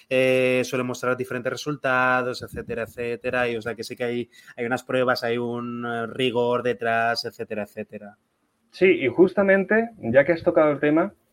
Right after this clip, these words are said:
Speaker 2: resulta que es uno de los primeros esquemas rígidos con los que hemos crecido en los últimos años.
Speaker 1: Mm.
Speaker 2: De que hombres y mujeres somos exactamente iguales en todo. Pero en todo.
Speaker 1: Mm.
Speaker 2: Incluyendo, ya no en cuanto,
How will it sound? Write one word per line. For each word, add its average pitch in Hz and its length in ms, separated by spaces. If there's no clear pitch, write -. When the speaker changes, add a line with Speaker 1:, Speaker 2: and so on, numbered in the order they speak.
Speaker 2:
resulta 139 460
que 165 80
es 156 100
uno 160 200
de 156 80
los 139 100
primeros 131 380
esquemas 135 800
rígidos 127 680
con 123 140
los 110 80
que - 80
hemos 110 180
crecido 120 380
en 135 60
los 107 100
últimos 95 360
años. 98 220
Speaker 1:
Mm. 117 420
Speaker 2:
De 113 160
que 101 240
hombres 131 300
y 135 40
mujeres 135 320
somos 117 260
exactamente 123 480
iguales 127 300
en 110 100
todo. 92 300
Pero 127 140
en 127 60
todo. - 400
Speaker 1:
Mm. 123 400
Speaker 2:
Incluyendo, 175 1000
ya 143 240
no 180 440
en 156 120
cuanto, 143 600